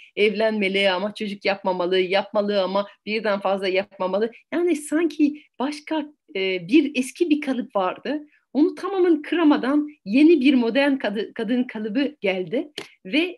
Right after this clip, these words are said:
e, bu bütün yapmalı, e, ya da yapmamalı listeleri, e, arasında birçok kadınlar sıkışıp kalıyor. Yorgun, bitap kalıyor. E, özgüvenini arıyor,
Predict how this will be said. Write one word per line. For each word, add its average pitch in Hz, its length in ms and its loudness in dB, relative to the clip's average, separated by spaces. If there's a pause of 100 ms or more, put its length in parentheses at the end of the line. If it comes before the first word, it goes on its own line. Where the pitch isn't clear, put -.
e, 208 460 -2
bu 196 240 -10
bütün 339 680 0 (100)
yapmalı, 233 1120 -2 (320)
e, 185 80 -4
ya 185 320 -4
da 208 60 -4
yapmamalı 208 560 -4
listeleri, 196 840 -8 (300)
e, 175 420 -4
arasında 220 480 -6
birçok 285 300 -10
kadınlar 226 560 -8 (200)
sıkışıp - 540 -16
kalıyor. 156 420 -14 (580)
Yorgun, 185 640 -4
bitap - 380 -10
kalıyor. 160 460 -14 (760)
E, 156 380 -10 (440)
özgüvenini 196 720 -4
arıyor, 170 520 -8